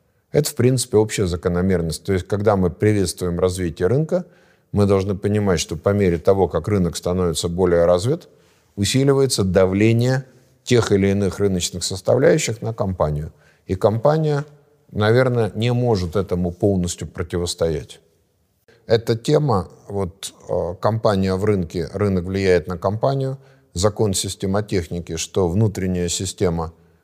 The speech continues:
развивается в векторе, заданном внешней системой,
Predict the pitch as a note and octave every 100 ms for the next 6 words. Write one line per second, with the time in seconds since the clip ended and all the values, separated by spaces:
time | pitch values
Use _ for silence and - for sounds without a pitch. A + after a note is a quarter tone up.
0 | - G2 F#2+ G2+ G#2 G2+ F2+ D#2 F2 D#2+
1 | - F2+ F2+ F2+ G#2 A2+ - - E2+ E2+
2 | - G2 F#2+ G#2 F2 F2 E2+ E2 F#2 F#2
3 | F#2 E2+ G#2 G2+ A#2 A#2 - C#3 C#3+